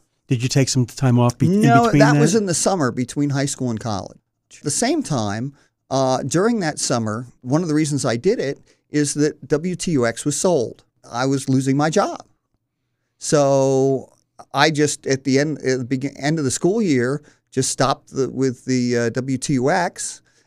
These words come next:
Speaker 2: and went off and went on this, uh, tour doing Godspell.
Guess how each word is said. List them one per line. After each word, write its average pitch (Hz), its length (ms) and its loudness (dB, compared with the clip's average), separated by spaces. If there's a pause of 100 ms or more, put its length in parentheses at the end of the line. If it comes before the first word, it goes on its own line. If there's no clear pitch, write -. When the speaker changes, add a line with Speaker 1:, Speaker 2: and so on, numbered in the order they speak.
(100)
Speaker 2:
and 139 380 2
went 139 180 2
off 143 440 0
and 131 580 -2
went 131 240 0
on 131 220 0
this, 131 360 -4
uh, 120 640 -6
tour 151 400 0
doing 143 340 0
Godspell. 147 600 -2